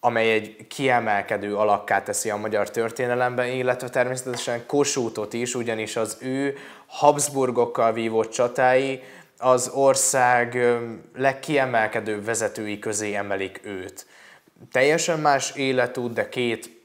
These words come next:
fantasztikus ember, akikre, akikre kell emlékeznünk. Ugye, hogyha korszakokba be akarjuk helyezni azt, hogy ez az egész, ez, ö, hol történt, akkor azért nyilván,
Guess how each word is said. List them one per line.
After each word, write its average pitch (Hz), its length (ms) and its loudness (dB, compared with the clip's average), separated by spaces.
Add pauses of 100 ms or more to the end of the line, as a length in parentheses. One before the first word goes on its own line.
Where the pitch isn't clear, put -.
(160)
fantasztikus 113 840 -2
ember, 123 640 2
akikre, 107 720 -2 (180)
akikre 120 460 -2
kell 117 560 2
emlékeznünk. 98 1120 -6 (680)
Ugye, 120 200 0
hogyha 117 380 2 (120)
korszakokba 127 600 2
be 123 160 8
akarjuk 113 360 2
helyezni 117 360 2
azt, 117 180 -2
hogy 110 120 -4
ez 104 120 -2
az 104 140 -6
egész, 107 340 -2
ez, 101 240 -4
ö, 101 240 -2 (140)
hol 110 260 -2
történt, 120 440 -4
akkor 101 280 -6
azért 98 380 -4
nyilván, 104 440 -2